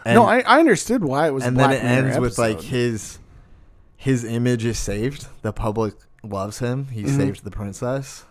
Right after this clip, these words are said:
Speaker 2: And his life is ruined 'cause his wife can't stand him anymore.
Speaker 1: Yeah, 'cause he fucked a pig.
Speaker 2: But being the prime minister, he can't, like, divorce his wife. You know what I mean?
Speaker 1: Oh,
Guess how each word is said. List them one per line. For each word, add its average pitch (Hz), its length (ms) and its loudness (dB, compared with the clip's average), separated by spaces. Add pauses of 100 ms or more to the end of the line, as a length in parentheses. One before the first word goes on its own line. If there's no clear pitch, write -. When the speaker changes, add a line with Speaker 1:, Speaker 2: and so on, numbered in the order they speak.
(600)
Speaker 2:
And 107 180 -6
his 110 180 -4
life 104 260 -2
is 95 160 -10
ruined 95 380 -10
'cause 92 240 -12
his 92 180 -12
wife 92 440 -10 (500)
can't 95 240 -10
stand 87 300 -12
him 85 80 -14
anymore. 80 460 -14
Speaker 1:
Yeah, 135 180 -4
'cause 110 200 -12
he 104 80 -10
fucked - 300 -12
a 110 60 -10
pig. - 480 -10
Speaker 2:
But 110 120 0
being 123 240 0
the 117 80 -2
prime 110 300 -2
minister, 110 400 -6
he 98 140 -10
can't, 98 260 -8
like, 92 180 -12
divorce 92 380 -12
his 87 140 -16
wife. 90 480 -12 (680)
You 104 100 -6
know 104 120 0
what 98 80 -4
I 95 40 -6
mean? 92 100 -4
Speaker 1:
Oh, 131 340 -2